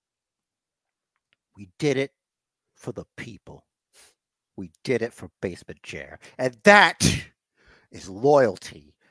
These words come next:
And that's why I will always back these gentlemen, unless it costs me points. So, Rich, how do you feel about this travesty?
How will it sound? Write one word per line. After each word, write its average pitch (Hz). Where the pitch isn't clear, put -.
And 117
that's 190
why 165
I 175
will 135
always 233
back 151
these 123
gentlemen, 92
unless 143
it 208
costs 196
me 175
points. -
So, 127
Rich, -
how 262
do 226
you 196
feel 175
about 131
this 104
travesty? 156